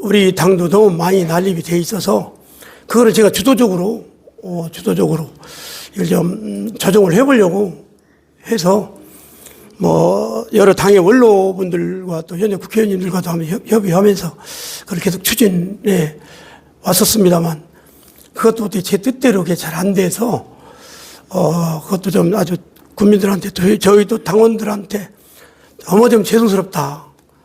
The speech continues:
어, 그런 좀, 에, 분열된 모습을 보여드려서 정말 아주 죄송스럽다는 그런 말씀을 좀 드립니다. 뭐, 정말 당을 위하고 구-, 군을 좀 생각해서라도 꼭 그렇게 좀 해주셨어야 되는데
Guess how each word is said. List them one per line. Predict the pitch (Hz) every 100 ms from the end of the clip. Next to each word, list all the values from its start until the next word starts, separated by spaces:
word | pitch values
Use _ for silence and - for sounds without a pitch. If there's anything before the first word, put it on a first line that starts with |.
| _ -
어, | 170 156 156 139 -
그런 | 185 170
좀, | 151 165 156 - - - - - - - 190
에, | 165
분열된 | 160 196 208 202 185
모습을 | 190 190 180
보여드려서 | 190 196 180 202 185 247 202 - _ _ _ _
정말 | - 185 269 262 220
아주 | 202 190 185 - - _ _ -
죄송스럽다는 | 190 190 170 196 - 165 160 151 - - - - - - - -
그런 | 185 202 180
말씀을 | 185 185 202 170
좀 | 160 151 185 _ _ _ _ _ - - - - -
드립니다. | 175 185 160 135 - - - _ -
뭐, | 185 185 190 240 247 - - - - -
정말 | - 214 208
당을 | - 208 226 214
위하고 | 214 190 165
구-, | 220
군을 | - 190 233 247
좀 | 240 220
생각해서라도 | 202 226 214 214 214 202 190 170 - - -
꼭 | - 190
그렇게 | 226 226
좀 | 208
해주셨어야 | 185 226 - 220 - 220
되는데 | 185 185 175 202